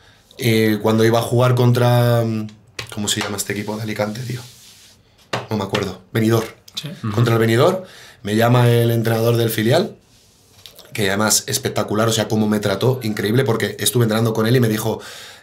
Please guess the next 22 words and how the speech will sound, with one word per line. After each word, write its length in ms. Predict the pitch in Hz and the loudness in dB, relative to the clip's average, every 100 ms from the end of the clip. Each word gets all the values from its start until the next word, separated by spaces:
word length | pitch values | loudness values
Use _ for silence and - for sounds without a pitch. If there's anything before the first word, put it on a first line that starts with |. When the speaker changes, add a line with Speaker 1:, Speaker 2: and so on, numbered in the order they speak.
| - | -10
Speaker 1:
eh, 260 | 104 107 117 | -6 -4 0
"No, 200 | 117 113 - | 0 0 -2
no 180 | 113 117 | 0 2
te 80 | |
voy 80 | 113 | 0
a 40 | 110 | 0
tener 180 | 110 110 | 0 0
por 100 | 110 | 0
mucho 220 | 110 107 | 0 -2
tiempo 240 | 110 110 | -2 -2
porque 240 | 117 - 104 | -2 -2 -2
Luis 160 | 104 | -2
García 260 | 104 - 110 | -2 -2 -4
te 60 | |
va 80 | 110 | -2
a 40 | - | -2
subir 220 | 110 107 | -2 -2
al 80 | 101 | -4
primer 240 | 104 107 | -4 -4
equipo". 340 | 107 110 101 - _ _ _ _ - | -4 -4 -6 -12 _ _ _ _ -20
Speaker 2:
Ya 80 | - | -20
ves. 160 | - | -18